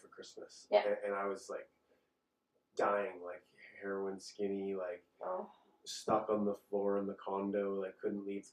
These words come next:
Speaker 1: condo. And I'm like, "Mom, like, j-, I need weed."
Speaker 2: Yeah, like,
Speaker 1: I'm
Speaker 2: I'm
Speaker 1: tell-, like,
Speaker 2: dying here.
Speaker 1: Yeah, yeah. And my mom's like, "Yeah, like, okay, so we're in the rental car."
Speaker 2: Your mom's gonna get you some weed. I love
Speaker 1: No,
Speaker 2: that
Speaker 1: no,
Speaker 2: so
Speaker 1: my
Speaker 2: much.
Speaker 1: mom is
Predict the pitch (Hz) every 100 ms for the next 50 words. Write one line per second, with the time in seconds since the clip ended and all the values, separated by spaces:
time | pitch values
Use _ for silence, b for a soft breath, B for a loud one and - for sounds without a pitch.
0 | - 98 98 101 98 - _ _ _ -
1 | 104 98 98 92 92 - _ _ _ _
2 | _ _ _ _ _ _ - 113 110 -
3 | 87 - _ _ _ _ _ _ _ _
4 | _ _ - - - 104 98 107 110 101
5 | 95 101 98 _ _ - 247 208 208 -
6 | 127 - 135 123 120 95 92 92 95 -
7 | 131 107 110 107 101 104 104 104 127 127
8 | 104 - - 104 101 - - 113 98 104
9 | 95 98 98 85 85 - - 95 95 92
10 | - _ _ _ _ _ B B B B
11 | 240 240 240 262 226 247 214 233 220 233
12 | 226 277 277 277 160 202 190 156 156 160
13 | 151 - - 135 -